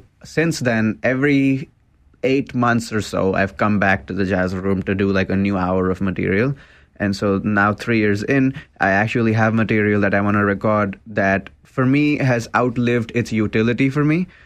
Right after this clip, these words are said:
So at this point, I'm touring internationally, and I have a lot of jokes about Canadians and, and Canada and being an immigrant in Canada that really don't need, I don't need for those jokes to be seen outside of Canada, because, uh,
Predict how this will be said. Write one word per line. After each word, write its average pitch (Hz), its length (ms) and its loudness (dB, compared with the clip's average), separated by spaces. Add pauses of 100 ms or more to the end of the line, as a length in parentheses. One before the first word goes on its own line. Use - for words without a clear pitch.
(160)
So 113 480 0
at 120 140 0
this 151 160 0
point, 131 240 2
I'm 117 180 2
touring 120 240 2
internationally, 104 840 0
and 110 120 2
I 107 40 0
have 110 200 2
a 110 40 2
lot 120 200 0
of 127 120 -2
jokes 110 420 -2 (400)
about 107 560 0 (100)
Canadians 127 680 0 (300)
and, 107 320 2
and 117 160 0
Canada 110 500 2
and 110 300 0
being 127 560 2
an 120 160 2
immigrant 113 480 2
in 110 160 0
Canada 117 480 2 (240)
that 143 180 0
really 196 300 2
don't 160 400 -2
need, 143 420 0 (360)
I 156 120 2
don't 180 240 2
need 160 240 0
for 156 160 0
those 139 280 0
jokes 127 340 -2
to 139 160 0
be 127 480 0
seen 131 640 0
outside 123 520 0
of 120 140 -2
Canada, 131 400 0
because, 123 420 -2
uh, - 640 -14